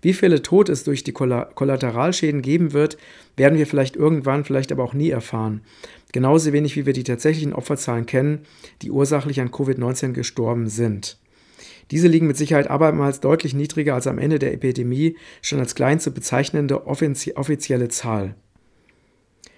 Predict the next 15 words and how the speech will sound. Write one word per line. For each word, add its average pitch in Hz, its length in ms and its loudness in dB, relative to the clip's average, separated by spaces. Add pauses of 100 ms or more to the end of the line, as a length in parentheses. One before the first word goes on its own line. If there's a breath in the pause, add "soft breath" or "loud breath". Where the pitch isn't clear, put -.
(160 soft breath)
Schä-, 165 260 6
spätestens 180 480 4
im 147 120 0
Rückblick 143 500 0
muss 143 160 0
es 135 100 -8
doch 120 140 -6
jedem 156 440 4
denkenden 131 600 0
Menschen, 135 480 -2
jedem 165 420 2
denkenden 127 540 -2
Menschen 143 580 -4 (280 soft breath)
klar 123 280 2
sein, 123 400 -2